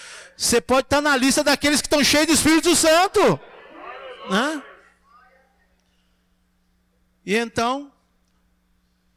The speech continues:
o pro-, o profeta, não sei se tá vivo ainda. O profetizado tá vivinho, abençoado,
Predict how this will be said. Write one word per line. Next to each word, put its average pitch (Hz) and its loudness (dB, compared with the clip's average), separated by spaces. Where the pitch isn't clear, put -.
o 180 -4
pro-, 226 -2
o 208 -2
profeta, 240 -4
não 220 -4
sei 240 -4
se - -8
tá 359 -8
vivo 277 -4
ainda. 160 -6
O - -12
profetizado 180 -6
tá 220 -2
vivinho, 196 -4
abençoado, 185 -4